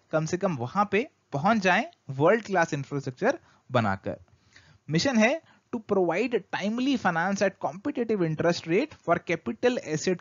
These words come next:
creation in India's educational institutions and supplement it with grants by channelizing C S R funds from the corporate and donations from the others। तो जैसा कि पहले आपसे बात किया कि इसका मिशन है कि हम हमारे एजुकेशनल इंस्टीट्यूशंस को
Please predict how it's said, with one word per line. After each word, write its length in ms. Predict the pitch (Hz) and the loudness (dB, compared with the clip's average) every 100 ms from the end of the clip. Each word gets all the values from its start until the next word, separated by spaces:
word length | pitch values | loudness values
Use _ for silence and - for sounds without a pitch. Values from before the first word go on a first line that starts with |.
| 151 | 0
creation 400 | 147 151 196 180 | 2 2 0 -2
in 40 | 170 - 160 | -6 -6 -6
India's 440 | 165 196 208 202 139 | -2 0 2 0 -2
educational 580 | 139 147 151 151 180 139 | -4 -2 0 0 -2 -2
institutions 600 | 123 147 147 160 240 262 - - 175 - - | -2 -2 -2 -2 -4 -6 -12 -18 -20 -8 0
and 220 | 196 247 | 2 0
supplement 640 | - 175 - 240 226 226 220 | 0 -4 -2 -2 0 0 0
it 100 | 190 | 0
with 220 | 185 160 | -2 0
grants 340 | 135 135 202 - | 0 2 0 0
by 80 | 170 156 | 0 0
channelizing 520 | 135 135 147 196 196 | 0 2 2 0 -4
C 160 | - 147 | -2 0
S 120 | 151 | 2
R 120 | 139 127 | 0 0
funds 380 | 151 208 233 | -2 -4 -6
from 240 | - 135 135 | -4 -4 -2
the 80 | 135 | 0
corporate 500 | 113 117 165 180 277 - - - - 180 | 0 0 0 0 -2 -6 -20 -20 -6 0
and 160 | 240 190 | 2 2
donations 440 | 139 127 143 127 120 | 2 0 -4 -6 -2
from 180 | 104 117 | 0 0
the 100 | 269 - _ - | 0 -2 _ -2
others। 300 | 139 117 101 | 0 2 -2
तो 120 | - | -2
जैसा 200 | 113 110 | -4 -2
कि 120 | 117 135 | -4 -4
पहले 260 | 104 107 | -2 0
आपसे 220 | 117 - | 0 -2
बात 220 | 120 110 - | 0 0 0
किया 240 | 180 277 - - _ | 0 0 -2 -20 _
कि 60 | - | -4
इसका 200 | 135 139 | 0 0
मिशन 300 | 127 127 214 | 0 0 2
है 220 | 185 277 - - - | 4 2 -2 -20 -2
कि 80 | 165 | 2
हम 280 | 156 240 277 _ - | 2 0 -4 _ -6
हमारे 360 | 135 139 170 196 | 0 2 4 2
एजुकेशनल 500 | 156 151 151 185 151 | 0 -2 0 0 -4
इंस्टीट्यूशंस 540 | 135 156 156 196 185 | -2 -2 -2 -2 -2
को 240 | 220 302 | 0 0